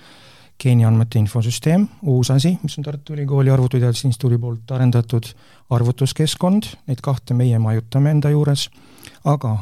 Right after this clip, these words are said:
uued komponendid on siis see haldusmoodul, mis on see protsessijuhtija. Meil on siis uus terviseportaal, eks ole, mis, äh, osaleb. Meil on andmevaatur, see on siis, äh, arstidele, äh, mõeldud, äh,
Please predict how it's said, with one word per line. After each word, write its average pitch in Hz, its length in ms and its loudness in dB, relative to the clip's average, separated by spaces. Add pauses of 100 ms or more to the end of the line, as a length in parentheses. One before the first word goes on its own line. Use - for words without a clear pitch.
uued 135 300 0
komponendid 117 640 2
on 113 160 0
siis 110 300 -4
see 110 100 -2
haldusmoodul, 135 1400 -6 (340)
mis 127 300 -8
on 117 160 0
see 113 80 -2
protsessijuhtija. 165 880 0 (840)
Meil 139 200 4
on 113 80 2
siis 117 160 -2
uus 113 160 -2
terviseportaal, 143 880 0
eks - 160 -8
ole, 160 160 -2
mis, 151 240 -4 (220)
äh, 143 180 0
osaleb. 139 420 0 (720)
Meil 127 140 2
on 110 80 2
andmevaatur, 147 720 0 (480)
see - 180 -6
on 120 140 0
siis, 113 520 -6
äh, 113 120 -2
arstidele, 113 640 0 (760)
äh, 120 240 -6
mõeldud, 117 720 0
äh, 117 220 2